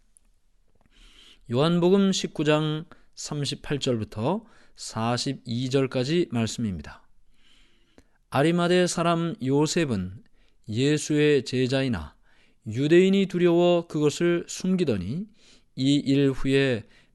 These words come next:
빌라도에게 예수의 시체를 가져가기를 구하매 빌라도가 허락하는지라 이에 가서 예수의 시체를 가져가니라. 일찍이 예수께 밤에 찾아왔던 니고데모도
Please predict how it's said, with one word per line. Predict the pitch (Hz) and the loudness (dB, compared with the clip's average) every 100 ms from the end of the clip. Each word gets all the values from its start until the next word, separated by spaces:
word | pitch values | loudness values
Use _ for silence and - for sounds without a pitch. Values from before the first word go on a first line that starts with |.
| - | -6
빌라도에게 | 139 147 151 151 156 151 160 160 - | -2 2 2 2 2 2 2 2 0
예수의 | 123 120 143 156 - 170 175 | -4 0 2 0 2 4 4
시체를 | - 175 - 170 175 165 - | 0 -2 -2 2 2 0 -2
가져가기를 | 147 143 147 143 143 147 139 | -2 2 2 2 2 2 0
구하매 | - 127 117 98 78 - _ - _ _ _ - | -2 -2 0 -2 -6 -16 _ -20 _ _ _ -4
빌라도가 | 143 156 156 151 156 156 147 | 2 4 4 4 4 2 0
허락하는지라 | - 170 175 - - 180 180 131 92 76 _ _ _ - - - | 0 0 0 -4 -4 0 0 0 -2 -8 _ _ _ -20 -18 -6
이에 | 143 202 208 | 6 8 10
가서 | 175 156 180 175 170 - | 8 2 4 4 2 -2
예수의 | 120 135 151 160 175 175 170 | -2 2 2 2 2 2 2
시체를 | 170 - 165 165 175 | -4 -6 -2 0 -2
가져가니라. | - 117 117 135 151 - 92 85 78 71 - _ _ - _ _ _ _ | -4 -6 -2 -2 -4 -6 -10 -8 -10 -12 -18 _ _ -20 _ _ _ _
일찍이 | 147 156 151 156 165 160 135 | -2 -2 -2 0 4 4 4
예수께 | 143 147 - 160 156 | 2 0 0 0 0
밤에 | 143 151 151 | 0 0 -2
찾아왔던 | 147 - 151 147 143 151 143 123 107 | -2 -4 0 0 0 -2 -2 -2 -2
니고데모도 | 127 170 170 160 107 78 - | 0 0 0 0 -4 -6 -12